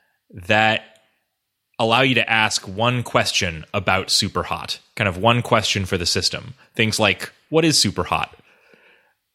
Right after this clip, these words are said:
And I only found probably six or so of these. Um, so there's probably some secret, there's plenty of secrets I don't yet know,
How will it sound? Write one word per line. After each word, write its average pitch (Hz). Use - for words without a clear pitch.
And 110
I 143
only 277
found 202
probably 139
six -
or 165
so 170
of 165
these. 180
Um, 101
so 127
there's 120
probably 135
some 101
secret, -
there's 113
plenty 135
of 107
secrets -
I 92
don't 92
yet 98
know, 95